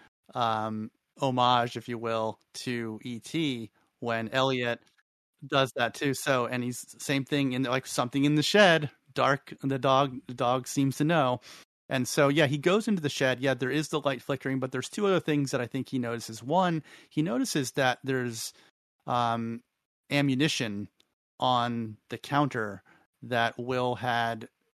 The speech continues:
tried to, tried to, I don't know if it was a B B gun or what kind of gun it was. I'm not sure if I, I, I didn't catch it, but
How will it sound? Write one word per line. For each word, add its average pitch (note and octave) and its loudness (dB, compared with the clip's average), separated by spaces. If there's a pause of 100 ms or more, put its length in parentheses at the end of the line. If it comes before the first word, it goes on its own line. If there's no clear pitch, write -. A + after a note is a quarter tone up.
(140)
tried B2+ 2
to, - -10
tried C3 0
to, A#2+ -8
I C3 2
don't G3 2
know F#3+ 0
if - -2
it C3+ -2
was A#2+ -8
a A2 -8
B D#3 -8
B E3 -4
gun D#3 2
or A#2+ -2
what B2 -2
kind C3+ 2
of A2+ -6
gun A#2+ 2
it A2+ -4
was. A2 -2
I'm A#2 -2
not B2 -4
sure B2 0
if - -6
I, A2+ -2
I, A#2 -2
I A#2 -4
didn't A2+ -6
catch - -2
it, G#2+ -6
but A2 0